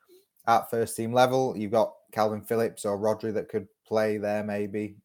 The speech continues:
Um, but it, it's not, it's not ideal. And that's when, you know, we talk about how strong this City team is and how much strength they've got in all these positions, but the defense,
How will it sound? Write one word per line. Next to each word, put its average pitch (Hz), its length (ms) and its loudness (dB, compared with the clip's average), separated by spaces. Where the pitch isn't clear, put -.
Um, 98 720 -6
but 120 120 4
it, 113 180 0
it's 117 180 -6
not, 117 320 4
it's 104 120 -10
not 110 160 0
ideal. 101 580 -2
And 101 140 -6
that's - 420 -2
when, 95 460 -2
you 98 100 -8
know, 90 120 -4
we 90 100 -6
talk 95 240 -6
about 85 160 -4
how 87 140 -4
strong 90 420 -6
this 87 160 -12
City - 140 -12
team 90 200 -8
is 90 220 -4
and 87 200 -8
how 131 200 10
much 123 200 2
strength 120 360 4
they've 107 120 2
got 110 200 6
in 107 80 0
all 107 140 4
these 101 160 -2
positions, 101 500 -4
but 104 240 -2
the 113 160 -4
defense, 107 760 -2